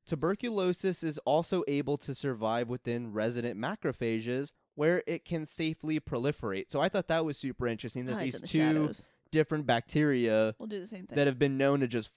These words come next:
Speaker 1: fuck up mankind
Speaker 2: Mm-hmm.
Speaker 1: both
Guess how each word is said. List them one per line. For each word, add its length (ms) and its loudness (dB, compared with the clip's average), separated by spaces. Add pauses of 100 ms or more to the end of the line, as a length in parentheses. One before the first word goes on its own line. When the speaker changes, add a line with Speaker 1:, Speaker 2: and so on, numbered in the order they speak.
Speaker 1:
fuck 240 2
up 220 2
mankind 920 -2
Speaker 2:
Mm-hmm. 240 -14 (340)
Speaker 1:
both 600 2